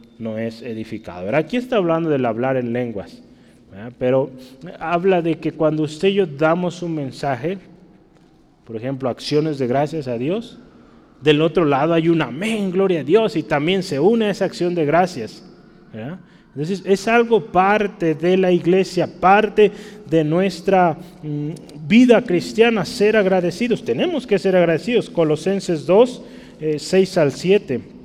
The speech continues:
Colosenses dos, seis al siete. Dice ahí, fíjese, "Por tanto, de la manera que habéis recibido al Señor Jesucristo", dice, "andad en él, arraigados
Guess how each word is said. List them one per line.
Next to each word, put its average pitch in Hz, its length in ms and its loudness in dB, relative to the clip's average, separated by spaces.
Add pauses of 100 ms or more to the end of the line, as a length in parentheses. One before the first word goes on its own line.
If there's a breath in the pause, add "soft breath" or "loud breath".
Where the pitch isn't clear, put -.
(460)
Colosenses 143 760 -2
dos, 202 240 6
seis 190 420 0
al 160 140 -2
siete. 202 420 0 (380 loud breath)
Dice 185 280 2
ahí, 196 120 6
fíjese, 202 500 2 (300 loud breath)
"Por 175 240 4
tanto, 226 460 6
de 208 100 8
la 185 120 6
manera 185 500 4 (280 loud breath)
que 180 120 6
habéis 190 340 6
recibido 202 560 2
al 196 100 6
Señor 185 380 -2
Jesucristo", 214 640 -2
dice, 220 360 2
"andad 160 640 4
en 202 240 6
él, 175 340 6 (280 loud breath)
arraigados 151 1000 4